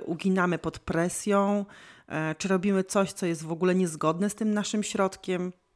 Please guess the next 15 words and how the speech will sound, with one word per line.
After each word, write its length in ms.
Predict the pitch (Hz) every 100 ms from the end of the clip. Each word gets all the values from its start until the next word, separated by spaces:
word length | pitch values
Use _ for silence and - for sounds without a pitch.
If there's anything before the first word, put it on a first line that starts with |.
| _ _ _ _ _ - -
Jeżeli 280 | 196 220
mamy 260 | 220 226 226
taką 420 | - 202 - 196 -
kiepską 460 | 269 277 - 240 226
samoocenę, 800 | 220 202 185 180 151 139 - 151 _ - - _
jeżeli 380 | 185 185 208 220
mamy 260 | 214 220 214
to 120 | 196
poczucie 420 | - 196 240 220
wartości, 840 | 190 190 - 202 - - 190 190 190 -
e, 500 | 180 170 170 175 170
własnej 460 | 170 170 196 - 180
wartości 800 | 175 180 196 185 - 185 185 180
w 120 | 180
dole, 420 | 170 170 151 170